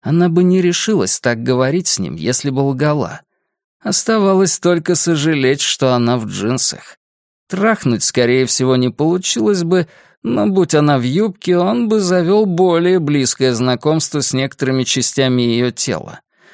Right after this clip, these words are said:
Впрочем, подрочить о женский зад — не самое плохое начало дня встреч, даже если его обтягивают жесткие джинсы, а не мягкие трусики.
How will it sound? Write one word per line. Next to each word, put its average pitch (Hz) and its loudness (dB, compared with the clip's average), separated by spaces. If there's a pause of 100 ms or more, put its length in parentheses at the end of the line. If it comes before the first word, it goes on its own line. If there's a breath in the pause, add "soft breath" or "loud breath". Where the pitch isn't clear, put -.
(260 soft breath)
Впрочем, 185 0
подрочить 143 0
о 123 2
женский 113 -2
зад — - -4 (360 soft breath)
не 269 -2
самое 127 2
плохое 117 0
начало 131 2
дня 123 0
встреч, - -4
даже 143 -2
если 113 -2
его 120 2
обтягивают 123 -2
жесткие 131 -2
джинсы, 139 -4 (400 soft breath)
а 202 0
не 180 4
мягкие 123 0
трусики. - -6